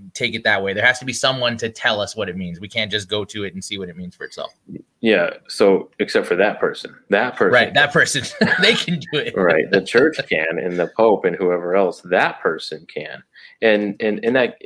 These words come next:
Speaker 2: that gets into cultish behaviors of, of hidden tru-, special revelation, hidden
Speaker 1: Mm.
Speaker 2: truth, of, like, "Well, I can interpret this, and then my interpretation is going to be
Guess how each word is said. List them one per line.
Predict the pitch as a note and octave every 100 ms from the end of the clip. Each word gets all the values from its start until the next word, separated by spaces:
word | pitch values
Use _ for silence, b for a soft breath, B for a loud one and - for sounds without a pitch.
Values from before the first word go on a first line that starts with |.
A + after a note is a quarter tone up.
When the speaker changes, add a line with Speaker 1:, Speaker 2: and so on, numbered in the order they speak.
| A2
Speaker 2:
that | A#2 G#2+
gets | G#2+ G#2
into | F#2+ F#2+ G2 F2+ F2 - b b -
cultish | A2+ A2 F#2+ E2+ -
behaviors | F2 E2+ F2 E2+ F2
of, | E2+ E2+ - B B _ -
of | F#2+ E2+ E2 - b b b _
hidden | - - A2+ G#2+ G#2
tru-, | G2 - E2+
special | - - B2 - A#2
revelation, | G#2+ G2 F#2 F#2 F#2 - E2+
hidden | - G#2 F#2
Speaker 1:
Mm. | A2
Speaker 2:
truth, | G2 F2 - _ b b
of, | F#2
like, | F#2 D#2+
"Well, | G2 F#2+ -
I | G#2+ A2 A#2 A#2 -
can | G2
interpret | E2+ D#2 C#2+ D2+ C#2+
this, | D2+ - -
and | F#2
then | F2+ F2
my | F2+ F#2 G#2+
interpretation | A2 F#2+ F#2 D#2+ D#2+ - E2 - E2
is | E2+
going | F2 E2 E2
to |
be | E2+ D#2+ E2